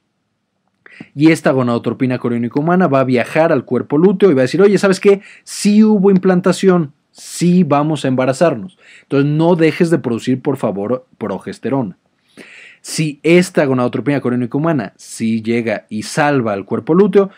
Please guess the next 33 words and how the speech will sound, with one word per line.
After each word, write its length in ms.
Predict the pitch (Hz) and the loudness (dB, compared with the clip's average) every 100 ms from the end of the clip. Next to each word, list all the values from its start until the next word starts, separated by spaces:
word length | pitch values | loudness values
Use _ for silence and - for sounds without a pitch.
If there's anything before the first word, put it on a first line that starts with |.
| _ | _
la 120 | 127 117 | -6 -4
progesterona 640 | 120 120 107 117 117 113 | -4 -6 -6 -6 -6 -6
sigue 360 | - 175 160 | -4 -2 0
aumentando 680 | 165 160 170 170 185 185 214 | 0 0 -2 0 2 2 2
y 120 | 127 117 | 0 -4
entonces 260 | 113 135 | -2 -4
nosotros 380 | 120 110 127 113 | -4 -6 -6 -4
ya 120 | 120 | -6
tenemos 440 | - 113 131 127 123 | -6 -8 -6 -6 -6
un 120 | 123 | -6
embarazo. 540 | 120 - - - - _ _ _ _ _ - - - | -4 -6 -10 -14 -20 _ _ _ _ _ -20 -20 -20
Si 220 | - - 175 | -8 0 2
por 200 | 147 139 | 2 2
alguna 360 | 127 143 156 | 2 2 2
razón 420 | 160 165 196 202 117 117 | 2 2 2 0 0 -2
no 160 | 131 143 | 0 2
hubo 640 | 147 147 151 151 139 143 | 4 6 6 6 4 2
esta 340 | 135 135 - 131 | 2 0 -2 -4
fertilización, 960 | 135 131 143 139 151 185 185 190 120 | -4 -4 -4 -2 -2 2 2 0 -4
no 160 | 127 139 | -2 -2
se 140 | 135 | -2
produce 240 | 123 123 127 | -4 -4 -4
gonadotropina 880 | 113 101 101 110 110 98 104 120 | -6 -8 -10 -12 -12 -12 -10 -10
coriónica 340 | 113 117 120 156 | -8 -8 -8 -4
humana, 320 | 175 139 180 _ - _ | -2 -2 -6 _ -20 _
bajan 480 | 120 143 160 185 165 | -4 -2 0 0 0
los 120 | 135 | 0
libe-, 320 | 120 110 120 | 0 -2 -4
los 300 | 117 120 139 | -2 0 0
niveles 380 | 123 110 113 107 | -2 -4 -4 -4
de 180 | 113 117 | -4 0
L 200 | 131 165 | 2 4
H, 360 | 180 175 233 | 2 0 -4